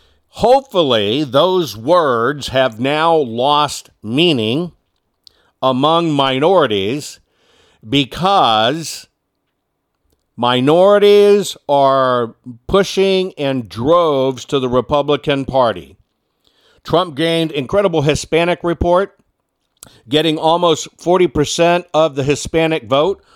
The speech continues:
while, ironically, uh, in twenty twenty, they said Trump lost support from white voters. And that's because your mind is mush. You let the media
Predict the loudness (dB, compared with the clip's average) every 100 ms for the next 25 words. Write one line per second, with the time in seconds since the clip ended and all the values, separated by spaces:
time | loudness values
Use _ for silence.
0 | _ _ -4 0 0 2 0 0 -2 -2
1 | -2 -2 0 -4 -6 -4 0 0 -2 -8
2 | _ _ _ -2 0 2 2 0 0 -2
3 | -4 -6 -4 -4 -2 -4 -2 -2 0 0
4 | -2 -4 -4 -2 -2 -8 -4 0 0 -2
5 | -8 -8 -2 -2 -2 -6 -6 -2 -2 -2
6 | -2 -2 -2 -8 -12 -20 -20 _ _ _
7 | _ _ -6 -2 -2 -2 -4 0 0 0
8 | -2 0 0 -2 -2 -2 -2 -2 -2 -4
9 | -12 -18 -6 -4 -2 -2 -2 -2 -2 0
10 | 0 0 2 2 2